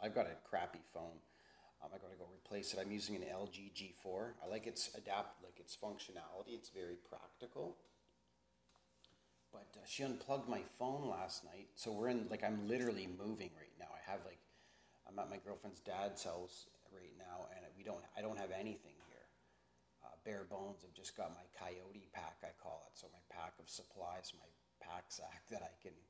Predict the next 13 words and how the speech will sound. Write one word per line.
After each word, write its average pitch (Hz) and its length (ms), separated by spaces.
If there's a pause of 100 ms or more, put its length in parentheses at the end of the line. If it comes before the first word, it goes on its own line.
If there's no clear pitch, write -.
(1040)
survive 90 600
with, 85 160
and 82 80
I - 80
got - 160
my - 160
car 92 300
here 87 180 (720)
and 87 80
my 80 160
cat. 90 300 (1800)
But, - 400
uh, 87 240